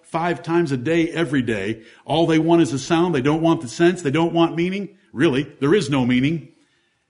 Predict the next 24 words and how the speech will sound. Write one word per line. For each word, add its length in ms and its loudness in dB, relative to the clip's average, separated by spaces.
So 200 -2
it's 100 -2
a 60 -2
sound. 600 -2
But 180 -4
when 140 2
I'm 160 4
reading 180 4
the 80 4
Word 180 6
of 120 0
God 260 0
to 100 0
you, 380 2
it 180 0
should 120 -2
be 80 2
meaningful 480 2
to 100 0
you. 180 4
It's 120 -2
meaningful 380 2
to 80 0
me, 440 0